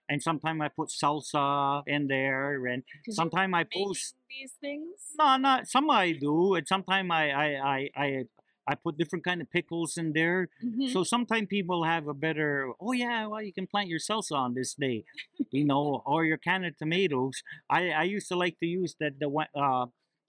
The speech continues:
Speaker 1: uh, Andy Warhol, uh, painting of all the different kind of tomato, uh, Campbell's
Speaker 2: Oh,
Speaker 1: tomato
Speaker 2: the Campbell's
Speaker 1: cans,
Speaker 2: tomato soup.
Speaker 1: and, and
Speaker 2: Right.
Speaker 1: you know, that is like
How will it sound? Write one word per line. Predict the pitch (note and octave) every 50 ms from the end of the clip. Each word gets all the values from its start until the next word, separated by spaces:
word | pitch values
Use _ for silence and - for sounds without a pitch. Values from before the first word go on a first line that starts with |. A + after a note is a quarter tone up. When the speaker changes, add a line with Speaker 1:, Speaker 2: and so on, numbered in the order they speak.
| _ _
Speaker 1:
uh, | B2+ B2+ B2+ -
Andy | D3 D#3 E3 D#3 D#3+
Warhol, | D3+ D#3 E3+ F#3+ F3+ C#3 B2+ D3 D3+ D3 C3+ - _ C#3
uh, | C3+ C3 B2+ B2 B2 B2 B2 A#2+ A#2+ A#2 -
painting | - E3+ F3+ D#3 - D#3 C#3+ C3+
of | C3 A#2+
all | C#3 D3 D#3
the | D#3+ C#3+
different | D#3 D#3+ - D#3+ D3 -
kind | - D3+ C#3+
of | B2+ -
tomato, | - C#3+ D3 E3 F3 E3+ F3 D#3 -
uh, | C#3+ D3 C#3+ C#3 C#3 - _ _ _ -
Campbell's | - E3 F3 F3+ F3+ E3+ D#3+ D#3 D#3+ D#3+ D3+ - - -
Speaker 2:
Oh, | D#3+
Speaker 1:
tomato | E3 F#3+ A3+ A3
Speaker 2:
the | F#3+ -
Campbell's |
Speaker 1:
cans, | C#4+ - E3 D#3 D3+ C#3+ C#3 - - -
Speaker 2:
tomato | - _ - -
soup. | - A3+ G#3+ G3 -
Speaker 1:
and, | D3+ D#3 D3 D3+ D3+ C#3+ -
and | D#3+ F#3+ G3+ F3+ F3+ - - G3
Speaker 2:
Right. | B3
Speaker 1:
you | C4 F3+
know, | C#3+ D3 E3
that | D#3+ F3 F3 E3+
is | F3+ E3+ - - - - - _ _ _ _ _ _ _ _ _ _ _ _ _ _ _ -
like | C#3+ C#3 C3